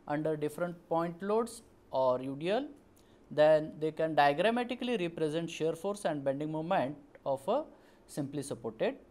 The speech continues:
beam. Now here we will consider a simply supported beam A B of length L with a point load at its center. So as the load is symmetric, uh, the reactions will be equal, that is equals to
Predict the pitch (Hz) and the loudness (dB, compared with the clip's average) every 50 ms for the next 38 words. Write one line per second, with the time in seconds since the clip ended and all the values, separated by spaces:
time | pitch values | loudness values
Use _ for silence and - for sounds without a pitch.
0 | - 127 123 123 139 120 104 - - - - - - - - - - - - - | -16 -14 -6 -4 -4 -4 -4 -6 -12 -18 -20 -20 -20 -20 -20 -20 -20 -16 -12 -12
1 | - - - - - - 226 220 214 208 226 220 214 208 214 220 214 208 208 185 | -12 -12 -12 -16 -8 -6 -4 0 2 2 2 2 0 0 -2 -2 -2 0 0 -2
2 | 170 170 - 254 233 240 226 214 208 - - - - 165 156 160 165 165 165 160 | -2 0 -2 -2 2 2 2 2 0 -4 -10 -10 -2 0 2 2 4 2 2 2
3 | 160 156 - 165 160 165 233 247 233 233 202 208 - 208 208 - 208 202 185 180 | 0 -2 -4 -6 -4 -4 -4 -2 -2 -2 -2 0 -2 -4 0 0 0 0 0 -2
4 | 180 214 180 147 143 - - - - - - 151 156 160 170 240 220 165 139 135 | -2 0 0 0 -2 -2 -8 -12 -16 -8 -4 0 0 2 2 2 2 2 0 -4
5 | - - 147 151 156 156 - 151 160 180 190 175 180 - - 202 208 180 151 165 | 0 4 6 6 6 4 2 0 2 2 2 0 -4 0 6 8 8 8 8 4
6 | 170 - - - 147 156 170 165 185 175 - 170 175 202 233 240 233 202 170 170 | -2 -6 -10 -10 -6 -6 -4 -4 -4 -4 -2 0 2 2 2 0 -2 -2 0 0
7 | 175 180 - - 139 139 135 139 165 190 233 - - - - - 123 113 104 110 | 0 0 0 2 2 2 2 2 -2 -4 -4 -6 -8 -8 -4 -4 -2 -4 -4 -6
8 | 107 90 - - - - - - - - - - - - - - - - - - | -8 -8 -8 -10 -16 -20 -20 -20 -20 -20 -20 -20 -20 -20 -20 -20 -20 -20 -16 -8
9 | - 262 - - - 151 165 226 262 254 - 185 180 190 165 143 156 185 220 254 | -4 -4 -4 0 2 4 6 6 4 4 -2 -2 -2 0 0 2 0 2 2 2
10 | 233 220 214 208 - - - - - 175 180 214 247 240 - 165 131 127 139 - | 2 0 -2 -2 -4 -8 -8 -6 -2 0 2 2 2 0 0 -2 -2 -2 -2 -6
11 | - - - - - 147 147 151 151 151 151 147 143 156 156 165 196 233 247 247 | -10 -20 -20 -8 0 4 6 6 8 8 6 6 4 0 0 2 2 2 2 2
12 | 247 - 269 254 240 - 165 151 151 139 143 208 262 285 - - 135 127 - 165 | 0 -2 -2 -2 -2 -4 -4 -6 -6 -4 -2 -4 -4 -4 -4 -6 -6 -6 0 6
13 | 185 165 127 123 143 - - - - - - - - 143 143 151 151 156 208 214 | 8 8 8 6 2 -6 -14 -20 -20 -20 -20 -20 -8 2 2 2 2 2 -2 -2
14 | 196 202 196 - 165 170 170 160 - - - 240 269 311 320 - | -2 -4 -6 -2 -2 -2 -2 -2 -4 -6 -4 -2 0 0 -2 -4